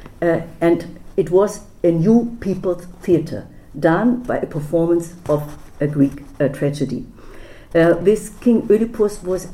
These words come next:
again very, uh, uh, successful.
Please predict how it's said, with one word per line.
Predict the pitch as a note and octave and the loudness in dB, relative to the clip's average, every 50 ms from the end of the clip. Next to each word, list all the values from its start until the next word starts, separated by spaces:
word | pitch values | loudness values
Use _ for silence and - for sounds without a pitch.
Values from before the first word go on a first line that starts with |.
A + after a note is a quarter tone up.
| - - | -4 -2
again | F3 E3 E3+ E3 F3 F#3 G3 E3 D3+ | -2 -2 0 -2 -2 0 0 0 0
very, | D3+ D3 D3 D3+ F3+ G3+ G#3 G3+ E3+ D3 C3+ B2 B2+ - - - - - - | 0 -2 0 2 2 4 4 4 4 2 2 0 -2 -6 -12 -16 -16 -6 -4
uh, | C3+ | -2
uh, | C3+ B2+ A#2+ C3 - - - - D3 D3 - - | -2 -2 -4 -6 -8 -10 -12 -10 -8 -8 -8 -10
successful. | D3 - - E3 D#3 - - - - D3 D3+ - - - D#3+ E3 E3+ E3+ - | -12 -4 -4 -4 -4 -4 -2 -2 -2 -2 -2 -8 -4 0 2 2 2 0 -4